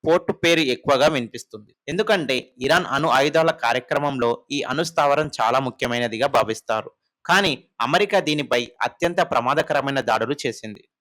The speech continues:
అమెరికా ఇరాన్పై వైమానిక దాడులు మరియు బాంబు దాడులు చేయటానికి బీ టూ స్టెల్త్ బాంబర్లను ఉపయోగించిందని వార్తలు వస్తున్నాయి. బీ టూ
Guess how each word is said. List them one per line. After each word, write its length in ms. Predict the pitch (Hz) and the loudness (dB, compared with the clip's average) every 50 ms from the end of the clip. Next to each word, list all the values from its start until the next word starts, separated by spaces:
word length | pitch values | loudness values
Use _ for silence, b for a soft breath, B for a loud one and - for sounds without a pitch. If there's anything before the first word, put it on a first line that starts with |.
| - | -4
అమెరికా 440 | 131 147 185 226 233 226 226 151 135 123 - - _ _ _ - | -2 2 4 4 4 4 4 4 4 4 2 0 _ _ _ -8
ఇరాన్పై 460 | 123 127 131 160 196 202 185 165 160 143 131 - - - 120 | -4 0 2 2 2 2 2 2 0 0 0 -4 -12 -10 0
వైమానిక 480 | 123 135 135 139 151 170 180 190 180 175 | 2 2 2 4 2 2 2 2 0 0
దాడులు 400 | 139 139 135 139 143 147 143 143 139 - _ _ - | 0 2 0 2 2 2 2 0 0 -2 _ _ -4
మరియు 180 | 131 131 147 139 110 113 | -2 -2 -2 -2 0 0
బాంబు 240 | 120 123 143 151 165 | 2 2 2 0 2
దాడులు 300 | 165 160 151 160 151 143 - | 4 4 4 4 0 0 -2
చేయటానికి 580 | 131 120 127 131 - 135 135 135 127 - 123 117 117 _ _ _ _ _ 117 127 | -2 0 0 0 0 -2 -4 -4 -6 -8 -8 -8 -8 _ _ _ _ _ -2 0
బీ 80 | 143 165 165 | 0 2 2
టూ 80 | 202 196 | 2 0
స్టెల్త్ 400 | - - - 156 156 160 156 175 127 120 | 0 0 0 0 0 0 0 -2 0 2
బాంబర్లను 520 | 131 127 123 123 131 131 127 131 131 139 131 123 | 2 2 2 2 2 2 2 2 0 0 0 -2
ఉపయోగించిందని 760 | - 131 127 135 123 131 123 113 - 127 120 120 117 113 113 110 127 _ - | 0 0 0 0 0 -2 -6 -4 -6 -6 -4 -4 -6 -6 -6 -10 -12 _ -2
వార్తలు 400 | 113 113 113 113 113 - 131 131 131 120 | 2 2 2 2 2 0 0 2 2 0
వస్తున్నాయి. 460 | 110 - - 117 110 107 104 101 - _ - | 0 -2 -4 -6 -6 -6 -8 -10 -12 _ 0
బీ 120 | - 170 214 | 2 2 4
టూ 140 | - 233 | 6 4